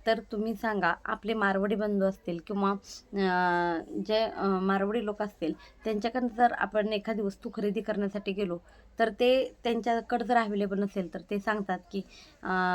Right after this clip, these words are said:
"सर थोडंसं पुढे जावा" किंवा "मॅडम थोडंसं पुढच्या साईडला जावा, त्या ठिकाणी माझं भावाचं दुकान आहे." बघा, म्हणजे जरी नसलं तरी देखील ते सांगतात. विचारलं तर "हो" म्हणते, "ते आमचेच पाहुणे आहेत" किंवा "हो, तो माझाच भाऊ आहे." असं ते स-, अ,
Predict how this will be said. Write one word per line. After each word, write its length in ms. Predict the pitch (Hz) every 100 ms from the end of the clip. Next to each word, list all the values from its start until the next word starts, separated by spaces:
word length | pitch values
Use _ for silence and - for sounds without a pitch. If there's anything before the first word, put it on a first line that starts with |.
| 180 175 175 175 -
"सर 180 | 240 233 -
थोडंसं 300 | 196 202 208
पुढे 200 | 196 196
जावा" 200 | 214 208
किंवा 240 | 208 196
"मॅडम 320 | 196 196 214 202
थोडंसं 300 | 202 196 208
पुढच्या 360 | - 190 214
साईडला 320 | 214 233 196 208
जावा, 240 | 208 180 175 - -
त्या 100 | 214
ठिकाणी 240 | 214 220 220
माझं 260 | 214 196
भावाचं 520 | 196 190 170 190 - 196
दुकान 300 | 190 165 160
आहे." 200 | 160 180 _ -
बघा, 240 | 190 160 - - - - - -
म्हणजे 260 | 226 220 247
जरी 280 | 240 254
नसलं 480 | 269 285 - 202 190 190 - -
तरी 140 | 220 226
देखील 400 | 226 - 254 220
ते 80 |
सांगतात. 420 | 214 208 185 160 156 -
विचारलं 360 | 202 226 208
तर 120 | 208
"हो" 160 | 208 233
म्हणते, 300 | 220 202 180 175
"ते 60 |
आमचेच 320 | 185 190 214
पाहुणे 260 | 202 190 175
आहेत" 100 | 170 - - - -
किंवा 200 | 208 208
"हो, 220 | 202 220
तो 160 | 208 202
माझाच 380 | 202 196 226 208
भाऊ 220 | 208 165
आहे." 200 | 170 151 - - -
असं 180 | 196 240
ते 160 | 254
स-, 160 | 247 -
अ, 600 | 247 214 202 185 185 180